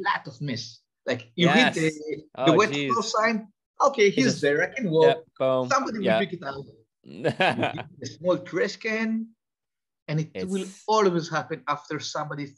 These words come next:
Speaker 1: threw their, uh,
Speaker 2: Like,
Speaker 1: a
Speaker 2: your lunch
Speaker 1: cup,
Speaker 2: away or
Speaker 1: a
Speaker 2: whatever.
Speaker 1: cup of
Speaker 2: <laughs>
Speaker 1: coffee or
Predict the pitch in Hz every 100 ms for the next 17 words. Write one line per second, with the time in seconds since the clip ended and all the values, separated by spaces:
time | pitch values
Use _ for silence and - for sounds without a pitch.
0 | _ 170 165 151 151 147 - _ _ _
1 | _ _ - 143 151 156 156 147 147 147
2 | - _ - 101 98 92 101 104 117 104
3 | 110 113 123 113 123 - - 254 - 247
4 | 294 254 - 240 233 190 190 - 165 175
5 | 180 180 180 175